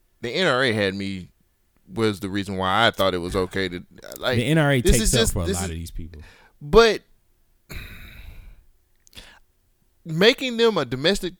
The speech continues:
Speaker 1: terror organization, that's like, that's like, that's really, that's a really big fa-, that's a, terrorist is, is a bad word.
Speaker 2: Mm-hmm.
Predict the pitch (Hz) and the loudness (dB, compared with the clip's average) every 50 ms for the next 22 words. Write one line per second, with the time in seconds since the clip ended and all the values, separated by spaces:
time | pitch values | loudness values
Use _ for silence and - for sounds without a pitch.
0 | _ _ _ _ _ - - - 170 180 196 196 196 190 - - 101 139 185 202 | _ _ _ _ _ -8 -6 -4 -2 0 0 2 0 0 -2 -4 -2 -2 0 0
1 | 196 185 190 185 190 196 190 - - 214 214 - - 302 269 247 226 190 196 - | 0 -2 -4 -2 0 0 0 0 -2 -6 -6 -4 -2 0 2 0 0 -2 -8 -10
2 | 190 240 - - _ - - 277 240 - - - 247 247 - 208 202 208 220 233 | -8 -8 -8 -10 _ -4 -4 -4 -4 -4 -8 -8 -6 -6 -6 -8 -10 -10 -8 -6
3 | 254 254 214 208 185 160 160 _ - 196 220 - 190 170 170 160 156 175 202 208 | -4 -4 -4 -6 -6 -8 -10 _ -4 -4 -2 -2 -4 -4 -6 -6 -4 -4 -2 -2
4 | 190 185 160 131 127 123 170 185 160 165 - - _ _ - - - - _ _ | -2 -4 -8 -4 0 0 2 2 0 -4 -14 -20 _ _ -20 -20 -20 -20 _ _
5 | - - 170 - - - 208 - - 202 175 - - - - - - - - - | -8 -6 -6 -2 0 -2 0 0 0 -2 -4 -6 -12 -20 -20 -20 -20 -20 -20 -20
6 | _ _ _ _ - - - 277 302 320 320 311 294 254 214 185 175 - - - | _ _ _ _ 0 4 6 6 8 8 8 8 8 8 8 8 6 4 0 2
7 | - 170 160 147 143 135 131 135 - 156 165 160 143 135 135 - _ - 120 127 | 4 4 4 4 0 -6 -8 -4 2 6 6 6 6 4 -2 -8 _ -6 -4 -2
8 | 127 127 123 120 110 104 104 104 104 110 104 95 101 127 123 120 120 117 120 110 | 0 0 -2 -2 -4 -8 -14 -20 -18 -18 -8 -2 2 4 4 6 4 4 2 0
9 | 104 104 101 107 87 82 - - _ _ _ _ _ - 107 107 117 139 | -4 -4 -4 -4 -6 -8 -10 -14 _ _ _ _ _ -8 -6 -4 -4 -4